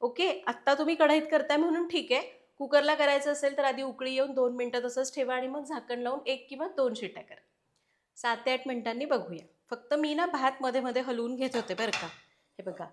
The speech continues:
सगळं छान शिजलेलं आहे, भात बीत सगळं मस्त झालंय. गॅस कमी करायचा शेवटी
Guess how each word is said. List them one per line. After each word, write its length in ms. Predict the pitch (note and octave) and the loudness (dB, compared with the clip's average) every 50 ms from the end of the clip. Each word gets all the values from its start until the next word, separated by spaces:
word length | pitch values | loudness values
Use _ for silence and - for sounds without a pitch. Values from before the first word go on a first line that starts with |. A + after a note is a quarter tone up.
| - - - | -16 -16 -14
सगळं 320 | - - G#3 F#3+ G#3+ A#3 B3+ B3+ | -10 -8 -6 -2 -2 -2 -2 -4
छान 260 | - - B3 A#3 B3+ | -6 -6 -4 -4 -4
शिजलेलं 480 | B3+ C4 A#3+ G3+ G3+ G#3+ A3 G#3+ A3 A3 | -2 -2 -4 -2 -2 -2 -2 0 0 -2
आहे, 100 | A3+ A#3 | -2 -4
भात 420 | G3 F#3 G3 G3+ G3+ G#3 G#3+ A3+ A3 A3 - | -6 -8 -6 -4 -2 -2 -2 -4 -6 -10 -12
बीत 200 | G#3+ A3 A3 A3 | -14 -12 -12 -12
सगळं 380 | - - - A#3+ F#3+ F3+ A3 A#3 | -14 -10 -8 -8 -4 -2 -2 -2
मस्त 340 | A#3 A#3 A3 A3 A3+ - A3 | -2 -2 -6 -6 -6 -8 -8
झालंय. 360 | A3 A3+ A3+ G3+ F#3+ G#3+ F#4+ G4+ - _ _ _ _ _ _ _ _ _ _ _ _ - - G3 | -6 -6 -6 -4 -4 -6 -6 -8 -12 _ _ _ _ _ _ _ _ _ _ _ _ -16 -6 0
गॅस 260 | A3 G3+ G#3+ G#3+ - | 0 0 0 0 -2
कमी 240 | - B3+ A#3 A#3 B3+ | -2 -2 0 0 0
करायचा 380 | B3 C#4 C4 B3 A#3+ A#3+ C4 C4 | 0 2 2 2 2 0 -2 -2
शेवटी 580 | C4 C#4+ B3+ A3+ - - C4+ F#4 A#4 - _ | 0 0 0 0 0 -2 -6 -8 -8 -12 _